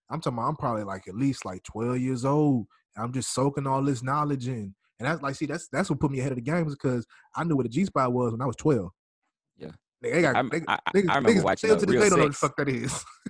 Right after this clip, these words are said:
Speaker 1: <laughs>
Speaker 2: Yeah, I remember watching Real Sex on, on H B O. That's
Speaker 1: But
Speaker 2: an old
Speaker 1: that,
Speaker 2: dime.
Speaker 1: that program, and see, that's the thing I don't like about it,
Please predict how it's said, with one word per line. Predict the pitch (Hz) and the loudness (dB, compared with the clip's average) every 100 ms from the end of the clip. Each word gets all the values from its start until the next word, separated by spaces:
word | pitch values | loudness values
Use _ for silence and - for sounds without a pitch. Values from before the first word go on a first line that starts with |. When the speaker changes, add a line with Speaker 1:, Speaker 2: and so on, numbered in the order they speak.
| - | -6
Speaker 1:
<laughs> | 254 - - _ _ _ _ _ - | -6 -2 -4 _ _ _ _ _ -8
Speaker 2:
Yeah, | 90 78 | -4 -2
I | |
remember | 117 92 | -2 -4
watching | 87 - - | -6 -8 -8
Real | - 90 | -8 -8
Sex | - - - | -6 -10 -10
on, | - | -12
on | - - | -10 -8
H | - - | -10 -10
B | - 82 | -6 -6
O. | - - _ _ _ - _ _ _ _ _ _ _ | -6 -12 _ _ _ -20 _ _ _ _ _ _ _
That's | 92 95 | -12 -4
Speaker 1:
But | 139 | -4
Speaker 2:
an | 80 | -2
old | 80 | -4
Speaker 1:
that, | 196 | -4
Speaker 2:
dime. | - 120 | -6 -6
Speaker 1:
that | 180 | -6
program, | - 156 190 127 - - | -2 0 2 0 -6 -8
and | 170 180 | -6 -4
see, | 208 | -4
that's | 196 | -4
the | |
thing | 175 | -2
I | 151 | -2
don't | 123 | -2
like | 110 | -6
about | 107 | -8
it, | 107 | -8